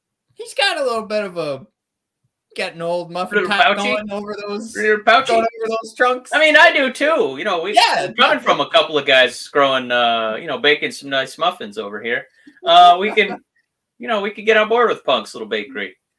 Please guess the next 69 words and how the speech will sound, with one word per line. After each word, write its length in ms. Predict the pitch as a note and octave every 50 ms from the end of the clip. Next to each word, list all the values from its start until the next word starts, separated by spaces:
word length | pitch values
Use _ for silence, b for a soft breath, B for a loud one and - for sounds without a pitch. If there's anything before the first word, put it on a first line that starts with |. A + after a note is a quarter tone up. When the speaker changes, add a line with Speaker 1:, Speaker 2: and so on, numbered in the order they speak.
| _ _ -
Speaker 1:
Yeah, 220 | G3+ A3 G#3 F#3
I 60 | G3
just 220 | G#3+ A3 A3 G#3+ -
saw 180 | - G#3 G3+
myself, 520 | G3+ G3 F#3 F3+ - F#3+ F3 E3+ E3 E3 -
my 140 | D#3+ D#3+ D#3+
reflection 640 | D#3 D3+ D3+ - F3 E3+ E3+ - - A#2+ A2+ A2
in 180 | A2+ A2+ A2+ A2+
the, 260 | A#2 A#2 A2+ A2+ A2+ G#2
in 60 | A#2+
the 80 | B2 A#2+
window 360 | B2 C3 B2+ B2+ A#2+ A2 G#2+
while 120 | A2 A2
I 60 | A2 A2
was 180 | A2+ A2+ A2+
trying 200 | - - A2+ A2
to 60 | A2
put, 300 | A2 - B2+ G#2+ - _
uh, 180 | B2 A2+ A2 G#2+
my 80 | A2 A2+
baby 280 | A2 A#2+ B2+ A#2+ A2+ A#2
boy 200 | A2 B2+ B2+ B2+
to 80 | B2 A#2+
sleep. 240 | - - A2+ G#2+ G#2+
Speaker 2:
Do 60 | F3
you 60 | G#3
Speaker 1:
And 60 | G#3+ G#3
Speaker 2:
do 60 | G#3
Speaker 1:
I 20 |
Speaker 2:
that 140 | G#3 G#3+ A3+ A3+ G#3+
Speaker 1:
looked 20 | -
Speaker 2:
now? 200 | A3 A3+ A#3 C3+
Speaker 1:
over 80 | B2+ -
Speaker 2:
Did 100 | - -
you 200 | - D#3 F3+ F#3
see 160 | F#3 - G3
your 120 | F#3+ F#3 E3+
reflection 500 | D#3+ D#3 - D#3 D3+ D3+ - - D3+ C#3
go, 180 | B2+ A2+ G#2
"Jesus"? 680 | G2+ - C3 D3 G3 F#3 B2+ G#2 F#2 - - - - _ _ _ _ _ -
Speaker 1:
Yeah, 180 | - G3 - - B3+ -
<laughs> 100 | - -
that 220 | D#3+ G3 G#3+ G#3+
is 140 | F#3+ - -
exactly 480 | - - - F3+ F3 F3 F3 E3+ D#3+ D#3
what 140 | D3+ D3 D#3
happened. 380 | D3 C#3 C#3 - B2 A#2+ A#2+
I 40 | B2+
looked 160 | C#3+ D3+ C3
at 80 | B2+ B2+
my 160 | C#3 C#3 C#3
wife 240 | C3+ C#3 D3 D3 D3 -
and 80 | C3 B2+
I 40 | B2
said, 260 | - - C#3 C3 -
"How 160 | - F3+ B3 D4
did 140 | - -
you 100 | B3 A3+
let 220 | G3+ F#3+ G3+ G#3 G#3
it 160 | F3+ - _
get 220 | G3+ G#3 G#3 - -
like 200 | C#3+ C3+ A2 _
this?" 440 | C3 A2+ G2+ - _ - _ _ _ _ -
Speaker 2:
Yeah, 220 | A3+ D#4 D#4+ F#3+
I 160 | A3+ C4 D#4 D4
blame 260 | B3 B3 C4+ C4+ C4
my 380 | B3+ B3+ C#4+ D4+ C#4+ C4+ A3 -
woman 340 | - F3+ F#3 G3+ A3 B3 A#3+
too. 440 | - C#4 D4+ E4+ E4 A#3+ D3+ -